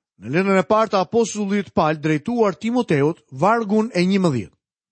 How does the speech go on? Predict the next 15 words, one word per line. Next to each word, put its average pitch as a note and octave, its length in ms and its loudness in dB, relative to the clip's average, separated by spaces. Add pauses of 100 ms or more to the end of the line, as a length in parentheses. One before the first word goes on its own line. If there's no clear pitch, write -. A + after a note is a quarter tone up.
(720)
Sipas G3 520 -2
ungjillit A3 520 0
të A3 140 2
lavdisë G#3+ 480 -2
të E3 100 -2
të C#3+ 160 -2
lumit G#3+ 460 0
Perëndi, G#3+ 480 -2 (340)
që D#3+ 160 2
më D3+ 120 2 (120)
është F#3 240 2
besuar. E3+ 460 -2 (1200)
Edhe D3+ 260 0
një B3 160 2
herë, F3+ 240 0